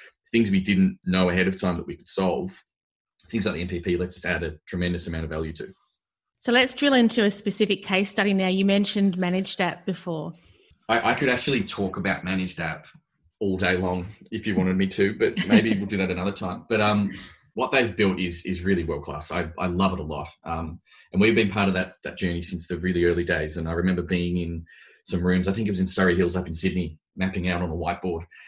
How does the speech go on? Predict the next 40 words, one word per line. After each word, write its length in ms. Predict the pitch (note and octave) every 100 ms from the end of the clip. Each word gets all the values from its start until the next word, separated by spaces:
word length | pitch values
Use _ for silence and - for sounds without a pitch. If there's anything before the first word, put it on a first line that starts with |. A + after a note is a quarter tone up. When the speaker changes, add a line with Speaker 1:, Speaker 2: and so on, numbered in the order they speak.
| - -
Speaker 1:
kind 160 | F#2 E2+
of 120 | F#2 -
how 180 | G#2
it 60 | F#2+
all 120 | F#2+
works. 400 | F2+ F#2 F#2+ -
And, 300 | F#2 F2 F2+
you 60 | F#2+
know, 80 | F2+
we 120 | G2
were 140 | F2+
running 340 | F2 F#2 F#2 F2
them 220 | F#2 F#2+
through 280 | - F#2+ F2+
what 160 | F#2+
their 100 | F2
use 220 | F2 F#2+ -
case 280 | F#2+ F2+
is. 180 | F#2+ F#2
And 200 | F#2 F#2 - - - -
it 40 | F#2+
was 100 | G2
this 180 | G#2+ A2
really 180 | C3+
cool 160 | - A#2+
moment 320 | G2+ G#2 G2+
of 240 | F#2 E2 -
two 140 | A2
teams 260 | G2 G#2+ F#2
of 80 | G2
people 280 | F#2+ F#2
that 120 | F#2 F#2
had 100 | F#2
never 160 | F#2
worked 220 | F2+ F#2
together 260 | F#2 F#2 F2
before, 400 | E2+ - F#2+ F2
but 100 | -
they 100 | E2+
both 240 | F2 F2+